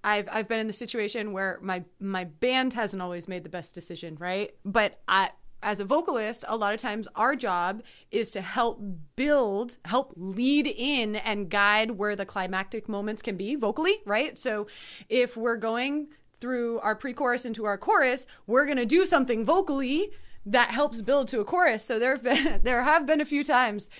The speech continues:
which, uh, I've gone and I, I've, if it's late at night, I'm, I can be the queen of, like, the very quick and passing dirty look out the side of my eye. And, uh, and so there, yeah, there have been times where it's been like,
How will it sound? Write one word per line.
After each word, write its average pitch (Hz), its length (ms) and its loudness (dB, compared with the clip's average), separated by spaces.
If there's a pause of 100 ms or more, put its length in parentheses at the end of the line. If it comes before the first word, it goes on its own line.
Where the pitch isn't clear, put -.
(180)
which, 220 400 0 (340)
uh, 190 340 4 (440)
I've 214 180 2
gone 214 360 0
and 214 180 -2
I, 208 160 2
I've, 202 180 -4
if 202 200 -4
it's 190 180 -6
late 185 120 -2
at 196 140 -2
night, 196 280 -2
I'm, 185 200 -6
I 175 140 -6
can 185 140 -10
be 185 80 -6
the 175 80 -8
queen 180 320 -8
of, 160 100 -10
like, 170 240 -8
the 175 100 -8
very 180 400 -4
quick - 360 -8
and 190 100 -8
passing 190 420 -6
dirty 180 240 -8
look 185 220 -10
out 180 200 -8
the - 60 -16
side 180 240 -8
of 180 80 -8
my 170 160 -8
eye. 185 160 -2 (460)
And, 220 240 2
uh, 190 200 2 (540)
and 220 460 0 (220)
so 220 540 0 (460)
there, 226 300 2
yeah, 190 200 0
there 208 120 0
have 196 60 -4
been 196 120 -2
times 196 400 -2
where 185 200 -6
it's 175 100 -10
been 180 160 -8
like, 180 160 -8